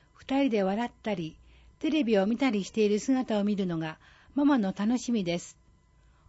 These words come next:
本当に生まれてきてくれてありがとう。パパ、ママは毎日幸せだよ。これからも毎日三人で笑って楽しく過ごしていこうね。お父さんは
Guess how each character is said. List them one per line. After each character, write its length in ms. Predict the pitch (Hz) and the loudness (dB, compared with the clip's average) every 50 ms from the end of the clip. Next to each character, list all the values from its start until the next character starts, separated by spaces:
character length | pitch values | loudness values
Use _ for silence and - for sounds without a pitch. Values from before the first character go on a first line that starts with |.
| - - | -12 -4
本 220 | - 294 302 277 | 0 2 2 2
当 240 | 277 - 269 262 254 | 2 0 -2 0 0
に 160 | 247 233 240 202 | 0 -2 -2 -2
生 120 | 233 226 | -2 0
ま 140 | 233 262 269 | 2 2 2
れ 140 | 277 285 269 | 2 0 -2
て 100 | 277 262 | -4 -6
き 80 | - | -6
て 100 | - 277 | -4 -4
く 120 | 269 - 220 | -2 0 0
れ 100 | 202 196 | 0 0
て 100 | 196 196 | -2 -4
あ 80 | 185 | -4
り 120 | 196 240 254 | -2 -2 -2
が 160 | 247 240 220 | -2 -4 -4
と 400 | - - 185 170 156 151 - - | -4 -4 -4 -4 -4 -6 -10 -14
う。 640 | _ _ _ _ _ _ _ _ _ - - - _ | _ _ _ _ _ _ _ _ _ -20 -20 -18 _
パ 160 | - 247 262 | -6 -6 -6
パ、 240 | 262 - 208 190 - - | -4 -4 -6 -6 -4 -4
マ 160 | 226 240 254 | -2 0 0
マ 160 | 254 247 220 | 0 0 0
は 200 | 214 202 196 - 175 | -2 -4 -4 -6 -6
毎 280 | 196 202 226 254 262 | -6 -4 -2 0 0
日 320 | 254 254 233 233 233 226 220 | 0 0 -2 -4 -6 -8 -6
幸 320 | - 254 254 254 262 262 | -6 -4 -2 -2 -2 -2
せ 140 | 262 - 240 | -4 -4 -6
だ 100 | 233 233 | -4 -4
よ。 160 | 240 269 285 - _ _ _ _ _ _ _ _ _ - _ _ _ _ _ _ _ - - | -4 -4 -6 -10 _ _ _ _ _ _ _ _ _ -20 _ _ _ _ _ _ _ -14 -8
こ 100 | - 240 | -4 -2
れ 120 | 247 269 | -2 0
か 160 | 269 269 262 | 0 0 -2
ら 80 | 247 226 | -2 0
も 100 | 208 202 | 0 0
毎 240 | 196 208 226 240 240 | -2 -2 -2 -2 -2
日 400 | 233 233 226 226 - 208 220 - _ _ _ _ | -2 -2 -2 -4 -6 -8 -8 -10 _ _ _ _
三 340 | _ - - 240 262 262 262 | _ -10 -4 0 2 4 6
人 220 | 262 269 254 233 | 6 4 4 2
で 80 | 220 208 | 2 0
笑 260 | 196 196 208 247 262 | 0 -2 -2 -2 -4
っ 20 | |
て 380 | 269 - _ - 240 226 233 233 _ _ _ _ - | -6 -8 _ -6 -6 -6 -6 -8 _ _ _ _ -4
楽 200 | - 254 277 294 285 | 0 2 2 2 2
し 80 | - - | -2 -4
く 120 | - 220 | -6 -6
過 160 | - - 226 | -6 -4 -4
ご 100 | 226 262 | -2 -2
し 60 | 233 | -2
て 100 | - - | -2 -4
い 100 | 214 196 | -4 -4
こ 220 | 190 - 247 233 196 | -4 -4 -4 -2 -2
う 60 | 175 | -2
ね。 240 | 170 185 226 262 269 - - - _ _ - _ _ _ _ _ _ _ _ _ _ _ _ _ _ - - - - - - _ _ _ - - - | -2 -4 -6 -8 -8 -12 -20 -20 _ _ -20 _ _ _ _ _ _ _ _ _ _ _ _ _ _ -20 -20 -20 -20 -20 -20 _ _ _ -20 -16 -12
お 80 | 240 | -6
父 220 | - 285 294 277 269 | -2 0 0 0 0
さ 200 | 269 - 196 190 | -2 -4 -4 -4
ん 120 | 180 175 170 | -4 -4 -4
は 220 | 165 156 151 - | -6 -6 -8 -10